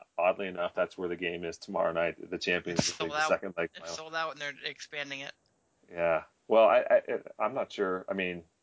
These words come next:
Speaker 1: I don't know what the weather's like up there. I mean, to some ex-, extent, they probably couldn't get away with playing, you know, s-, some of the games that they've already played in Montreal outdoors at this time of the year anyway. But, um,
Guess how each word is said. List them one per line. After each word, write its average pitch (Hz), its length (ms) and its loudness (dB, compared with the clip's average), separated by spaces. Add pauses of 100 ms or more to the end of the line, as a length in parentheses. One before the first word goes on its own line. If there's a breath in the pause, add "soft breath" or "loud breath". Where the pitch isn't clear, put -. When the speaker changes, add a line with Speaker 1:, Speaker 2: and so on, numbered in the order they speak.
Speaker 1:
I - 80 4
don't 101 100 2
know 95 80 0
what 92 120 -4
the 82 60 -8
weather's 87 320 -2
like 85 200 4
up 87 120 -4
there. 80 240 -2 (120)
I 82 40 -4
mean, 82 300 -4 (1080)
to 107 80 -4
some 120 220 4
ex-, - 200 -6 (200)
extent, 92 400 -2
they 85 80 2
probably 92 300 4
couldn't 80 300 -4
get 85 140 2
away 82 300 2
with 76 200 -2
playing, 73 280 -6 (260)
you 82 100 -10
know, 73 180 -6 (120)
s-, - 140 -20 (400)
some 95 180 2
of 90 60 0
the 82 80 4
games 78 340 0
that 76 100 -20
they've 82 180 0
already 80 240 2
played 78 420 0 (280)
in 80 220 -4
Montreal 76 560 4
outdoors 76 540 4
at - 100 -12
this 76 120 -6
time 76 240 2
of 73 60 -4
the 76 60 -4
year 76 160 0
anyway. 78 460 2
But, 76 240 2 (500 soft breath)
um, 76 460 4